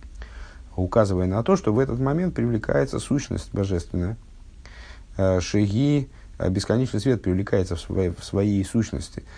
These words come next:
Шеги пхина сам мелех амироймом ливадой. Э, это тот аспект, о котором мы говорим, что, э,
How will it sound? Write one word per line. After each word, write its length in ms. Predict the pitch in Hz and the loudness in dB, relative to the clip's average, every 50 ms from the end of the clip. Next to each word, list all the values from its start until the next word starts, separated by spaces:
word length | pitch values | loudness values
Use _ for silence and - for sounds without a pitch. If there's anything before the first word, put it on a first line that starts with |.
| - - - - - - - | -20 -18 -18 -18 -8 -6 -4
Шеги 460 | - - - 101 101 98 120 160 160 | -2 0 2 2 2 4 2 2 0
пхина 440 | 135 - - - - 151 147 127 110 | 0 -2 -4 -2 0 2 4 2 2
сам 300 | - - 110 107 104 101 | 2 0 0 2 2 2
мелех 340 | 104 135 147 135 123 - - | 2 2 2 2 2 2 2
амироймом 600 | 107 110 107 101 98 117 131 131 127 120 110 107 | 0 2 2 2 2 2 2 2 2 2 2 2
ливадой. 640 | 107 98 92 98 95 90 92 92 107 127 151 151 - - - - - - - - - | 2 0 2 2 0 0 2 2 2 0 0 -2 -4 -10 -18 -20 -20 -20 -20 -12 -6
Э, 460 | - 101 98 95 95 92 92 92 - - - | -2 0 2 2 2 2 2 0 -2 -2 -2
это 640 | - 107 104 101 - - 98 95 92 90 90 - - - | 0 0 0 0 0 0 2 2 2 0 0 -2 -6 -4
тот 220 | - 117 113 - - | -2 0 0 0 0
аспект, 360 | 80 - - - 92 92 92 | -4 -2 -2 -2 -2 -2 -2
о 60 | - | -4
котором 400 | - - - - 90 87 87 85 | -4 -4 -2 -2 -2 0 0 0
мы 80 | 85 82 | 0 0
говорим, 420 | 82 87 85 87 87 85 80 82 | 0 0 0 0 0 -2 -2 -4
что, 200 | 85 - - - | -4 -6 -6 -2
э, 180 | 80 80 76 | -2 -2 -2